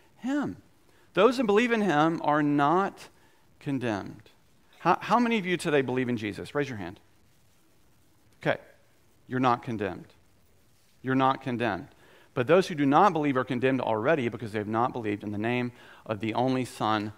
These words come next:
of God. I jumped ahead of you, but keep going. And this is the judgment. This is the part I want to get to,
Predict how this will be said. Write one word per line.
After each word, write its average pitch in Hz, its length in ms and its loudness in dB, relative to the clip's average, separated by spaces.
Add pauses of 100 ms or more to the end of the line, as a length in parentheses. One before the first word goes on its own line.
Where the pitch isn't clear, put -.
(260)
of 101 120 -8
God. 110 380 0 (1160)
I - 60 -10
jumped 107 200 -4
ahead 110 200 0
of 95 80 -6
you, 87 220 -12 (880)
but 113 100 -12
keep 120 160 -8
going. 90 320 -2 (1800)
And 151 220 4
this 202 180 6
is 202 100 -2
the 175 80 2
judgment. 127 360 6
This 127 60 -6
is 147 60 -6
the 151 60 -6
part 160 200 4
I 156 40 6
want 135 160 4
to 117 60 -2
get 120 200 0
to, 92 200 -8